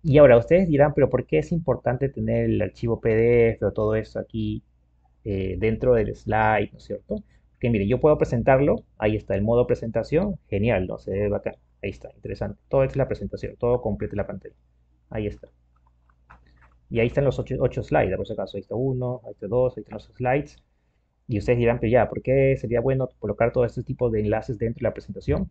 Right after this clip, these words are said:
Claro, el estudiante o la persona, la audiencia que va a recibir este enlace, de la, en este caso, esta presentación,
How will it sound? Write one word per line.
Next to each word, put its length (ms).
Claro, 280
el 80
estudiante 680
o 100
la 160
persona, 400
la 80
audiencia 480
que 80
va 80
a 40
recibir 320
este 200
enlace, 480
de 120
la, 360
en 160
este 160
caso, 160
esta 160
presentación, 600